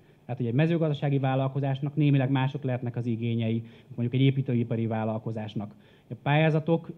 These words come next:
kiírásánál vizsgálni fogjuk ezt a szempontot is, amennyire lehet, hogyha szükséges, ö, specifikusak legyenek a pályázatok. És természetesen az új trendekhez mindenképpen igazodni fogunk a jövőben is.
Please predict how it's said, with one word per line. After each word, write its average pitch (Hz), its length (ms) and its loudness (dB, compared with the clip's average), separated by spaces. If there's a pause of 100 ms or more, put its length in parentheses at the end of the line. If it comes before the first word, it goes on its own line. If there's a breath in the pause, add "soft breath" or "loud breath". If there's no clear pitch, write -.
kiírásánál 135 960 0
vizsgálni 131 360 2
fogjuk 123 300 -2
ezt 131 180 -2
a 120 40 -4
szempontot 110 540 -4
is, 147 200 -4 (240 loud breath)
amennyire 135 420 4
lehet, 131 420 2 (420 loud breath)
hogyha - 200 -4
szükséges, 135 640 2 (160)
ö, 120 120 -4
specifikusak 120 640 -4
legyenek 104 280 -8
a 101 120 -12
pályázatok. 95 640 -12 (380 loud breath)
És 131 140 -2
természetesen 147 580 6
az 135 100 4
új 139 300 4 (260)
trendekhez 131 580 2
mindenképpen 117 760 0
igazodni 110 380 -2
fogunk 104 260 -4
a 104 40 -6
jövőben 95 440 -8
is. - 200 -18